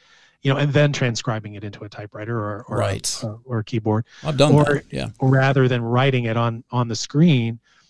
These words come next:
Speaker 1: I wonder if those thoughts are, are less, um, God, what's the word I'm looking for? Significant or, God, I'm trying to think of the word meaty, meaty,
Speaker 2: Yeah.
Speaker 1: meaty. You know what I mean?
Speaker 2: Yeah.
Speaker 1: Is, is there some meat on the bones if you're h-, versus long,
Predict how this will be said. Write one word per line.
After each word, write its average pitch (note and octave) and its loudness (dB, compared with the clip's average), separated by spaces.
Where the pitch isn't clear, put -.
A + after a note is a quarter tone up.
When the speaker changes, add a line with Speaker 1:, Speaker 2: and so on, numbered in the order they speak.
Speaker 1:
I - -20
wonder B2+ 2
if A#2 -2
those A#2+ -2
thoughts A#2+ -2
are, A2 -4
are A2+ -2
less, A2+ -6
um, G2 -10
God, A#2+ -10
what's A#2+ -8
the - -12
word A#2 -6
I'm G#2+ -12
looking A2+ -14
for? A2 -14
Significant C#3 -4
or, G#2+ 0
God, A2+ -10
I'm A2+ -10
trying C3+ -4
to B2 -2
think B2+ -4
of G#2+ -6
the A2 -6
word G#2+ -4
meaty, B2 -2
meaty, D3+ 4
Speaker 2:
Yeah. C#3 2
Speaker 1:
meaty. D3 -2
You B2+ -4
know D3+ 2
what D3+ 2
I D3 0
mean? D3 -2
Speaker 2:
Yeah. F#3+ 0
Speaker 1:
Is, C3 -2
is B2+ -2
there C#3+ 6
some C3+ -2
meat E3+ 6
on C3+ 4
the A#2+ -2
bones A2+ -4
if B2+ -6
you're A#2 0
h-, A2 -4
versus A#2+ -2
long, B2+ -2